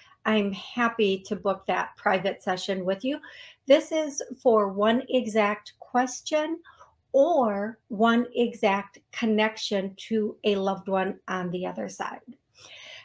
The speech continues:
Also, I will never reach out to anybody and say, "You need any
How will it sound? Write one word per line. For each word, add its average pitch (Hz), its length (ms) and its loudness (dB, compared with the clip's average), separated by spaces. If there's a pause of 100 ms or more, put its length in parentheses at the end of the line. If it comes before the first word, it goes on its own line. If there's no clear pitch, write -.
(800)
Also, 240 520 4
I 254 100 6
will 302 160 0
never 214 320 2
reach 196 240 -2
out 185 160 0
to - 160 -6
anybody 190 460 0
and 180 120 0
say, 180 200 0
"You 185 240 -4
need 175 520 -4 (640)
any 254 520 4